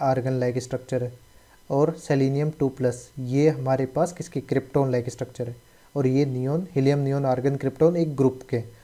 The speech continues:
Group में top to bottom यदि अपन जाते हैं तो size increase होती है।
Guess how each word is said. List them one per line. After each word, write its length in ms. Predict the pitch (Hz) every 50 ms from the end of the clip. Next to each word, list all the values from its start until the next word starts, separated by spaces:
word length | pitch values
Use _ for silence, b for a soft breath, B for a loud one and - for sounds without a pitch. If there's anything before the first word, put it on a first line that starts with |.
| B B B B
Group 280 | 123 131 131 127 131 -
में 100 | 151 151 -
top 240 | 151 139 131 -
to 80 | - 143
bottom 300 | 139 143 139 - 156 143
यदि 140 | 135 135 143
अपन 200 | 143 147 139 127
जाते 260 | 131 123 120 - 143
हैं 60 | 143
तो 60 | 156
size 360 | 151 - - 131 139 151 151 - -
increase 400 | 156 135 - - 135 131 123 120
होती 260 | 117 110 - 117 117
है। 60 | 110